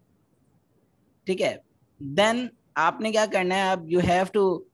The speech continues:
search a path, ठीक है। अब वो पाथ सर्च करने के लिए क्या होगा बेटा? Problem solving agent is used, a kind of goal based agent। देखें, आपने पहले उसे गोल फॉर्मुलेशन की हुई है, तो it's means, uh, problem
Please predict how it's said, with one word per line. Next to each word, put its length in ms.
search 520
a 80
path, 400
ठीक 180
है। 80
अब 100
वो 80
पाथ 220
सर्च 300
करने 260
के 60
लिए 160
क्या 160
होगा 200
बेटा? 220
Problem 400
solving 380
agent 260
is 220
used, 320
a 100
kind 420
of 180
goal 280
based 260
agent। 240
देखें, 200
आपने 260
पहले 200
उसे 160
गोल 140
फॉर्मुलेशन 540
की 200
हुई 120
है, 100
तो 220
it's 200
means, 360
uh, 260
problem 340